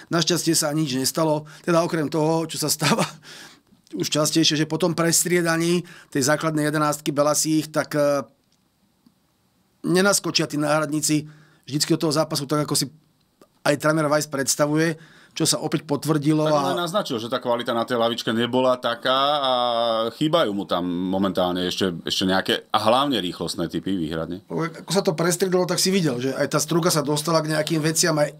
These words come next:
Speaker 1: jej striedajúci hráči určite oživili hru domácich viac ako tí naši náhradníci slovanistickí. A našťastie z toho rezultoval iba jeden gól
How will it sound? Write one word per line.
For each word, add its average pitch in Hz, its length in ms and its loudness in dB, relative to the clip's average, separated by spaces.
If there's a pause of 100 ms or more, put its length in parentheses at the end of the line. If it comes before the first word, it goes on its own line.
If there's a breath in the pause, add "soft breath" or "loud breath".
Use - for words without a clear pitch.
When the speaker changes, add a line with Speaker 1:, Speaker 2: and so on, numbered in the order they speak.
Speaker 1:
jej 190 400 2 (160)
striedajúci 175 720 2
hráči 185 340 2 (460 loud breath)
určite 175 320 2
oživili 175 640 2 (320)
hru 170 160 4
domácich 180 400 2
viac 156 400 2 (400 loud breath)
ako - 240 -2
tí 156 540 2
naši 156 340 2
náhradníci 135 540 0
slovanistickí. 156 880 0 (520 loud breath)
A 147 160 -2
našťastie 185 480 2
z 151 80 -2
toho 165 160 2
rezultoval 160 640 0
iba 156 160 2
jeden 160 320 2
gól 180 320 4